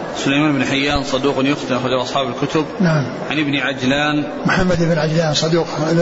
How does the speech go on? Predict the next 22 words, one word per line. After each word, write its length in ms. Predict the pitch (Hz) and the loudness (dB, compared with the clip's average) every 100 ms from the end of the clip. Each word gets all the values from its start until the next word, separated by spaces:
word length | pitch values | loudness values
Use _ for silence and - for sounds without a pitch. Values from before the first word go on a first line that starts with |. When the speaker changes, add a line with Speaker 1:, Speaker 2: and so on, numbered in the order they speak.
| 180 | 2
Speaker 2:
حديث 260 | - 165 160 | 0 2 2
البخاري 360 | 156 147 165 | 2 0 -2
تعليقا 420 | 139 156 180 180 170 | 0 0 0 2 2
ومسلم 300 | 170 180 165 | 2 2 0
وأصحاب 300 | 151 156 151 | 0 -2 -2
السنن. 300 | - 156 127 - - | 0 -2 -2 -6 -8
Speaker 1:
"عن 140 | 143 131 | -4 -2
عمرو 300 | 151 151 131 | 0 0 0
بن 140 | 131 | 0
شعيب". 540 | 123 127 131 147 143 131 - - - - - - 135 | 0 0 0 0 -2 -2 -6 -8 -8 -8 -6 -2 0
Speaker 2:
عمرو 180 | 170 175 | 2 2
بن 120 | 170 | 2
شعيب، 440 | 160 156 175 185 160 | 2 2 2 2 0
صدوق، 360 | 170 175 175 - | 2 2 2 0
أخرج 300 | - 175 170 | 0 0 2
له 220 | 165 165 | 2 2
البخاري 440 | 160 160 175 160 | 2 2 2 2
في 120 | 143 160 | 2 2
جزء 240 | 165 156 | 2 2
القراءة 400 | 156 170 180 170 | 2 2 2 2
وأصحاب 320 | 165 - 151 | 0 0 0
السنن. 340 | 147 170 147 | 0 0 0